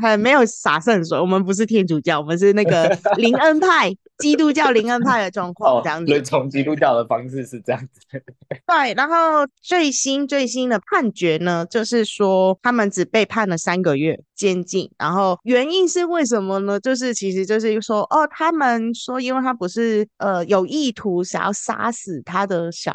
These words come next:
Speaker 1: 孩，那他只是错误相信了那个宗教信仰，所以就不小心导致小孩死亡，所以他只是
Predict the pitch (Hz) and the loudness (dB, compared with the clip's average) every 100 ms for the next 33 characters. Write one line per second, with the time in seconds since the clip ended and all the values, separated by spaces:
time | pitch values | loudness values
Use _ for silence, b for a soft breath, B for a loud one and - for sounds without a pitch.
0 | 147 147 151 151 - 226 214 208 196 _ | -8 -10 -8 -10 -6 -4 -2 -4 -6 _
1 | _ - 233 - 156 202 214 208 202 196 | _ -4 -4 -4 -6 -2 2 4 4 2
2 | _ - - 320 262 254 262 220 - 247 | _ -10 0 4 4 4 2 2 -2 -2
3 | 226 285 233 180 - 202 175 - 190 190 | -2 0 0 0 0 0 0 0 0 0
4 | 220 202 160 - - 196 123 80 _ _ | 0 0 -2 -6 -2 -2 -2 -8 _ _
5 | - 208 196 202 196 190 262 254 180 160 | 2 2 4 4 4 2 -2 -2 -2 0
6 | 202 196 - 160 - 196 175 - 156 156 | 0 -2 -6 -6 0 0 0 -4 -4 -4
7 | - 156 - 175 - 160 226 220 - 220 | -6 -12 -10 -10 -8 0 2 2 0 -6
8 | - 185 - - | -2 -6 -4 -6